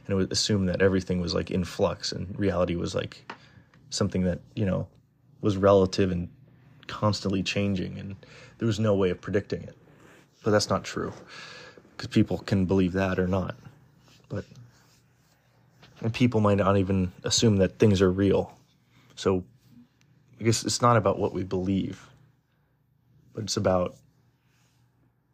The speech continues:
it's not even about, you know, what you think. But I'd say that the consciousness itself is something that in its perception is def-,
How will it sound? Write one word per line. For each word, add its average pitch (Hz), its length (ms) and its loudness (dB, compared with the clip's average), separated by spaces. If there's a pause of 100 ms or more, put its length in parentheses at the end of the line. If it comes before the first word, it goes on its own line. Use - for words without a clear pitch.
(340)
it's 113 180 -2
not 123 120 4
even 101 180 0
about, 101 340 -6
you 101 80 -6
know, 92 240 -6 (140)
what 110 180 0
you 104 80 0
think. - 540 -8 (840)
But - 260 -10 (100)
I'd 98 240 -4
say 107 140 2
that 92 200 -2
the - 100 -16 (1500)
consciousness 117 800 -2 (140)
itself - 640 -2 (1080)
is 101 160 0
something 92 580 -2 (280)
that - 200 -8 (100)
in 117 180 2
its - 220 -2
perception 98 880 -2 (380)
is 90 220 -2 (420)
def-, 104 320 2